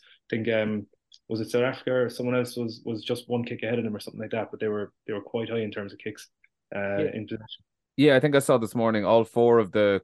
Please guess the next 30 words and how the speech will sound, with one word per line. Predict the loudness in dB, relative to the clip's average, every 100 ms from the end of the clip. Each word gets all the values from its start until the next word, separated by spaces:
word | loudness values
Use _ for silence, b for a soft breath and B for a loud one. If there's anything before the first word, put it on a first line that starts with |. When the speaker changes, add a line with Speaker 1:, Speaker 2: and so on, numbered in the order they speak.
| -2
Speaker 2:
quarterfinal | -2 -2 -4 -6 -4
winners | -4 -4 -6
at | -6
the | -4
weekend | -2 0 0 0 -4 -12 -10
kicked | -6 -4 0
more | 2 4
than | 2
Speaker 1:
Oh. | 2
Speaker 2:
their, | 2 0 -4 _ _ _
kicked | -4 0
more | 4 4
than | 6
their | 4
opposition, | 4 2 0 0 0 -2
and | -2 -2
New | -2
Zealand | 2 2 2 2
have | 2 2 0 0 -2
eighty-five | 0 2 0 0 0 0
percent | -2 -2 -2 -4 _
of | -4 -4 -4 -6
possession | 0 0 0 -6 -8 _ _ 0
in | 4
their | 6
own | 6 4
half | 2 0 0 -4
was | -8
kicked | -2 -4 0
on | 0 0